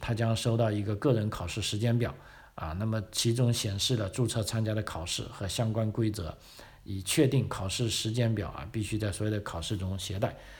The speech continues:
啊。但我觉得很奇怪，好像我女儿她是有这个考试时间表，但她也没带去，而且呢，好像也没有准考证。啊，总觉得好像这个高考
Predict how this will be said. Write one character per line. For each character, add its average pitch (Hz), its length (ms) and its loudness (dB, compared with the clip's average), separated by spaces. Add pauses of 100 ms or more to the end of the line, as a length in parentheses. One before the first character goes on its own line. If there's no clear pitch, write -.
(240)
啊。 92 120 -6
但 156 120 2
我 87 180 0
觉 120 140 2
得 156 80 4
很 98 160 -2
奇 - 180 -6
怪， 107 160 -2
好 98 160 -8
像 139 240 0
我 123 100 2
女 143 200 -2
儿 120 200 0 (380)
她 - 100 0
是 170 200 4
有 110 120 4
这 127 120 4
个 127 100 8
考 - 160 -2
试 113 180 -2
时 - 140 -2
间 107 180 0
表， 87 200 -2
但 113 160 0
她 123 160 0
也 107 80 0
没 95 160 -2
带 131 200 2
去， - 260 -8 (540)
而 123 140 0
且 135 140 4
呢， 107 520 0 (140)
好 - 160 -8
像 175 180 0
也 131 80 4
没 110 160 2
有 156 120 4
准 139 160 2
考 135 160 0
证。 151 200 0 (520)
啊， 87 180 -8
总 95 220 -4
觉 135 160 4
得 147 240 4 (640)
好 - 120 -6
像 131 160 4
这 143 80 4
个 139 120 4
高 139 200 8
考 95 560 -2